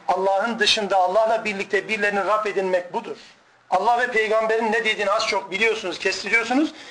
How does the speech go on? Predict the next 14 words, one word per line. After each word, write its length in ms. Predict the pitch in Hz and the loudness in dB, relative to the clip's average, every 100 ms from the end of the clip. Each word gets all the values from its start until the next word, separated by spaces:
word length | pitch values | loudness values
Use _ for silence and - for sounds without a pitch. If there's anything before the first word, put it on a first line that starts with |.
| - - - - | -20 -20 -12 4
Belki 400 | 339 330 269 262 | 4 4 0 0
bir 120 | 254 | 2
ihtimal 500 | 233 240 240 233 233 | 0 2 4 4 4
bir 60 | 269 | 2
yerden 340 | 240 233 233 | 2 2 0
bir 140 | 226 226 | 0 -2
kurtarırız 520 | 208 214 233 214 - | 0 2 2 2 0
falan 200 | 220 220 | 2 2
şeklinde 560 | 190 175 190 196 269 - - - - | 0 0 -2 0 0 -2 -18 -20 -10
çözüm 420 | - 175 185 180 | 0 2 2 -2
buluyorlar 500 | 165 180 175 147 135 | -2 0 -2 -4 -4
değil 140 | 180 233 | -6 -6
mi? 140 | - _ - - _ | -16 _ -20 -20 _
Zaten 580 | - 196 208 226 180 | -2 0 2 2 0